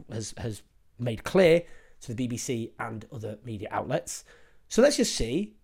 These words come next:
if it's just correct, and this is to do with that. And also release your detail. I mean, what you should do is release your financial details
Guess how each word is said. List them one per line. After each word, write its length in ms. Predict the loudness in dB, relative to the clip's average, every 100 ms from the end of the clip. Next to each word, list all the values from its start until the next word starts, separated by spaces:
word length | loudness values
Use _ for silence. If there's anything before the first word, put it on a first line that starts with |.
| -4
if 160 | -4
it's 100 | -4
just 200 | 0 2
correct, 560 | 4 4 2 -4 -6 -4 -6 -12 -20 _ 0
and 480 | 4 4 2 0 -2 -4
this 200 | -4 -4
is 120 | -4 -6
to 100 | -6
do 440 | -4 -4 -4 -8 _ _ -12
with 160 | -4 6
that. 160 | 6
And 100 | 6
also 260 | 2 2 4
release 280 | 4 2 4
your 360 | 6 6 6 2
detail. 380 | -2 0 0 -2
I 40 | -2
mean, 160 | -2 4
what 160 | 4
you 60 | 4
should 200 | 0 0
do 100 | 0
is 120 | -2
release 440 | 2 6 6 4 2
your 100 | 4
financial 480 | 4 6 4 2
details 500 | -6 -8 -8 -8 -8